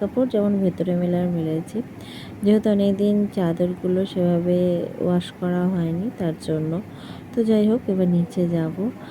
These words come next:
আর আজকে ওয়েদারটা বেশ সুন্দর। আর আমার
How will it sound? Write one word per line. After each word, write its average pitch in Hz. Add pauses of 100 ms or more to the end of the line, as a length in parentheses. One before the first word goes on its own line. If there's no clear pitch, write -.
(300)
আর 165
আজকে 180
ওয়েদারটা 196
বেশ 196 (140)
সুন্দর। 180 (640)
আর -
আমার 254